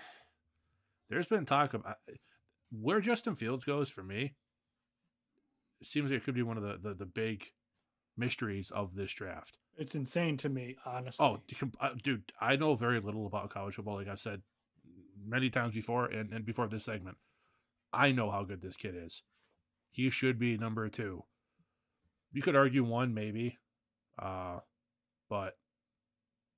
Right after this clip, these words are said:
Speaker 1: I think people are so sold on Lawrence being the guy, like a future face of the league,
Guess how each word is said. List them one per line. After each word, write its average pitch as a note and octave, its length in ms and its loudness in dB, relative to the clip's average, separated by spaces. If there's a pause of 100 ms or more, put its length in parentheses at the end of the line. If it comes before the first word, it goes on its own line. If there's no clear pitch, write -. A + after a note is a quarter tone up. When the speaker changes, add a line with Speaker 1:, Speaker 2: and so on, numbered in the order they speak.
(140)
Speaker 1:
I A2 140 -2
think G#2+ 340 -6 (200)
people A2+ 260 -2
are G#2 100 -2
so A#2 340 2
sold A2 340 0
on G2+ 200 -2
Lawrence G#2 360 -4
being G2 300 -8
the G#2 160 -4
guy, F#2 520 -6 (720)
like G2 100 -4
a G#2 60 -2
future A2 300 -2
face G#2+ 300 -2
of G2+ 80 -6
the F#2 60 -8
league, F#2 460 -6